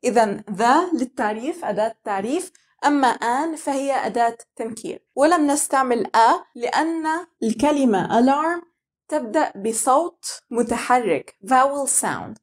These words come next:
إذا set an alarm أو set the alarm تعني أن يضبط المنبه. We're leaving at eight tomorrow morning. So you should set your alarm for seven.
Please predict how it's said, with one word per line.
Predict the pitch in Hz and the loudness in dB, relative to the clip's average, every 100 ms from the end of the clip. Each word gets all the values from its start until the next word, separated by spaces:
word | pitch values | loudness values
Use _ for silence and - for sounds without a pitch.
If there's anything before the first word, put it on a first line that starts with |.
| _ _ _ | _ _ _
إذا | 277 294 208 190 - - | 2 2 2 -2 -8 -8
set | - 311 320 - | 0 0 -2 -4
an | 285 277 | -4 0
alarm | 262 262 262 294 415 - _ _ 202 | 2 2 2 2 -2 -6 _ _ 0
أو | 202 | 0
set | 208 277 285 _ _ - | 0 0 -2 _ _ -6
the | 214 285 | 2 2
alarm | 208 269 262 262 247 | 4 2 2 0 -4
تعني | 226 220 - | -4 -2 -4
أن | 196 | -4
يضبط | 226 220 240 254 - _ - | -4 -2 -2 -2 -6 _ -6
المنبه. | 220 220 208 226 - - _ _ _ _ _ _ _ _ _ 269 | -2 0 0 -2 -6 -20 _ _ _ _ _ _ _ _ _ 4
We're | 349 403 349 | 6 6 2
leaving | 330 320 294 302 - | 0 -2 0 -2 0
at | 220 208 - | -2 -2 -2
eight | 330 330 359 - - - _ _ _ _ _ | 0 0 -4 -6 -8 -8 _ _ _ _ _
tomorrow | - 320 277 277 269 269 | 0 2 4 4 4 2
morning. | 247 240 233 180 - - - _ _ _ _ _ _ _ _ - | 2 2 2 0 -6 -18 -20 _ _ _ _ _ _ _ _ -6
So | - 254 | -2 2
you | 233 226 339 | 2 4 4
should | 359 311 302 - - | 4 2 -2 -4 -6
set | - 294 302 - - | 0 0 0 -6 -2
your | 311 320 | 2 4
alarm | 240 220 202 202 208 220 _ _ _ - | 4 4 2 0 -4 -10 _ _ _ -4
for | 247 | -2
seven. | 247 - 269 202 - 214 | 0 2 2 2 -4 -10